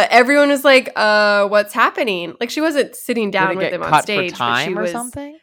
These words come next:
Speaker 1: No, it was just they did not address it. Any, the only mention of it was at the very end of the show, the host stood up and was like, "Bachelor Nation, we hear you, we see you, we're doing better." And it's like, what, uh, what?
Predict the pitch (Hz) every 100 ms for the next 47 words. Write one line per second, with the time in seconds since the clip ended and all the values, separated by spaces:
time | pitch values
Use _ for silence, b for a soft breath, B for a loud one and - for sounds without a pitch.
0 | _ 190 190 202 330 339 202 190 - 226
1 | 233 208 247 240 233 214 180 208 214 220
2 | 214 208 202 208 220 208 190 - 226 240
3 | 247 247 B B B _ _ - 247 254
4 | 247 233 240 262 285 254 208 208 233 226
5 | 226 233 196 196 185 180 196 196 180 175
6 | 190 208 208 220 214 226 - 208 180 180
7 | 175 - 190 185 - 185 185 190 190 185
8 | 190 175 - 175 - 185 185 196 185 190
9 | 180 180 202 190 190 185 185 - 196 190
10 | 185 190 180 185 185 180 180 156 - 220
11 | 233 226 196 254 285 285 262 - 330